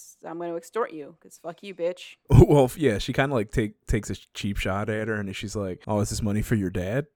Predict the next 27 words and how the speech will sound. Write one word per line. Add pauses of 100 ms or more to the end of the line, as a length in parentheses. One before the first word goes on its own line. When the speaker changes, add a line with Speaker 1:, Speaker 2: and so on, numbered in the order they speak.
(100)
Speaker 2:
'Cause,
you
know,
he's, (120)
you
know, (180)
out
in
London,
and
he (120)
murdered
his
wife
by (260)
drunk
driving." (260)
<laughs>
And
she's
like, (100)
"No, (120)
this, (120)
this
money's
for
me."